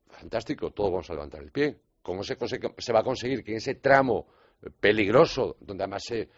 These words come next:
está contabilizado un número importante de accidentes e incidentes, se reduzcan? Eh, otra cuestión, hombre, mm, vuelvo a repetir, eh, eh, eh, ¿cuántos, pregunta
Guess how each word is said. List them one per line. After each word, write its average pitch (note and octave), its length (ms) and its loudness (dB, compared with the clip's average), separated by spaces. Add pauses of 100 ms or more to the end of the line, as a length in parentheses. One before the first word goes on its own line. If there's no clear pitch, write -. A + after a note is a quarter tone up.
(200)
está G2+ 420 0
contabilizado A2 920 0 (240)
un F2 180 -10
número F#2 240 -4
importante G2 540 -6
de F#2+ 100 -2
accidentes F#2+ 600 -8 (120)
e G2+ 140 -8
incidentes, F#2 800 -6 (680)
se - 200 -6
reduzcan? E2+ 500 -4 (800)
Eh, F#2 540 4
otra A#2+ 280 -2
cuestión, B2 440 -2
hombre, B2 440 2
mm, F2 680 -14
vuelvo A2+ 200 2
a - 20 6
repetir, G2+ 420 2 (200)
eh, E2+ 280 -14
eh, E2+ 200 -12
eh, F2 340 -12 (160)
¿cuántos, D3+ 920 4 (520)
pregunta G#2+ 500 2